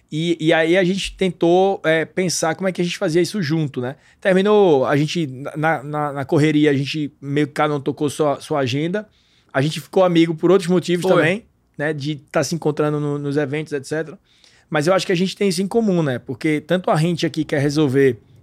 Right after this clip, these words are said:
Speaker 1: esse problema do financiamento à pessoa física e você também. E é um mercado que cabe em dez da gente aqui, né? Um
Speaker 2: É
Speaker 1: mercado
Speaker 2: verdade.
Speaker 1: absurdo. A gente sabe que a gente vai aprovar, a pr-, taxa de aprovação desse negócio é baixa.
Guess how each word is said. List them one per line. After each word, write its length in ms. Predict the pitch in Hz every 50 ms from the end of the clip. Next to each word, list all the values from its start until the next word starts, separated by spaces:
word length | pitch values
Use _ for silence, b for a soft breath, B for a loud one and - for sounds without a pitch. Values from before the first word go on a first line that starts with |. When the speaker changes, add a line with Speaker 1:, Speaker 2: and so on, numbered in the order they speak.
| - _
Speaker 1:
esse 180 | 156 151 143 -
problema 520 | - 165 156 147 135 135 139 135 135 127
do 100 | 123 135
financiamento 540 | 131 - 151 147 135 - 151 143 135 131 -
à 40 | 123
pessoa 280 | - 135 - - 147
física 440 | 123 - - 147 160 208 214 - -
e 60 | 220
você 220 | 190 185 - - 170
também. 400 | - 165 143 143 170 202 233 196 b b b b b b b _
E 60 | -
é 20 | 214
um 80 | 240
mercado 880 | 254 262 214 175 - 175 175 196 220 262 285 285 277 254 214 160 120 110 - _ _ _ _
que 140 | - 170 156
cabe 320 | - 175 180 196 226 240
em 100 | 202 170
dez 420 | 127 117 127 143 165 190 190 156
da 140 | 147 170 156
gente 260 | 127 123 131 120 -
aqui, 280 | 123 107 - 117 98 87 - - _ _ -
né? 100 | 104 110
Um 60 | 123
Speaker 2:
É 20 |
Speaker 1:
mercado 300 | 139 139 156 175 151 160 165 180
Speaker 2:
verdade. 100 | 190 -
Speaker 1:
absurdo. 460 | - 147 160 - - 170 147 127 104 - -
A 100 | 123 135
gente 420 | 135 156 151 - 196 175 143 113 - _ _ _ _ _ _ _ _ _ _ _ _ _ - - _ _ _ _ b b b b -
sabe 280 | - - 139 165 165 143
que 100 | - 156
a 20 |
gente 160 | 139 139 127
vai 120 | 139 147 143
aprovar, 340 | 139 - 151 139 135 131
a 40 | 131
pr-, 160 | 127 - 120 104
taxa 260 | - 143 143 131 156
de 80 | 139 151
aprovação 460 | 143 - 147 143 143 131 - 139 135
desse 180 | 131 131 -
negócio 320 | - 135 123 131 120 - 139
é 60 | 139
baixa. 520 | 127 123 120 123 131 120 - - 123 107